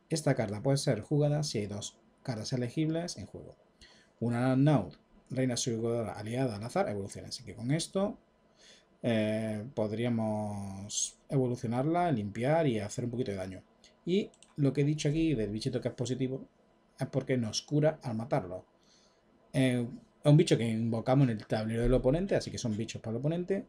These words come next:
que puede ignorar el poder de guardia, no puede atacar a Naut, su reina, su jugadora. <laughs> Y cuando mueren, te curan a ti, es decir, al, a, al dueño de Nathnaut,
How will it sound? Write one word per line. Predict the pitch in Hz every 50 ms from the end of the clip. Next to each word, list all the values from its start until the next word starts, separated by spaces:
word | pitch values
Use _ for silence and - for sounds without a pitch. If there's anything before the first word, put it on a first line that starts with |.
| _ _
que | - 117
puede | 98 117 120 120
ignorar | 117 113 117 123 117
el | 107
poder | - 104 113 123
de | 139 151
guardia, | 151 165 160 156 160 160 -
no | - 147 147 147 156 156
puede | 147 147 139 139 139
atacar | 139 135 135 123 113 117 139 131 113 85 - _ _ _
a | - 135 131 127 120
Naut, | 113 113 113 123 135 170 226 269 - _ _ _
su | - - 139 120
reina, | 107 123 135 160 165 160 151
su | - 120 107
jugadora. | 110 113 117 127 143 165 202 - - - _ _ _ _ _ - -
<laughs> | 151 - - _ _ _ - 208 147 - - 143 -
Y | - - 226
cuando | 226 196 170 139 127
mueren, | 123 127 127 127 127 127 131 127 - - - - _ - - - - _ - _ - 165
te | 147 139 123 117 117 113 113 104 -
curan | - 156 - 190 - -
a | 131 123 -
ti, | - 147 135 98 90
es | 120 135
decir, | 135 - 131 117
al, | 113 110 - - _ _ _ _ _ _
a, | - 139 127 123 120 120 117 113 113 113 110 110 - _ _ _ - - - - - - - _ _ -
al | 131 131 131 131 127 127 127 123 123 123 127 131 127 135
dueño | 170 175 175 170
de | 165
Nathnaut, | 156 143 131 123 113 101 92 90 85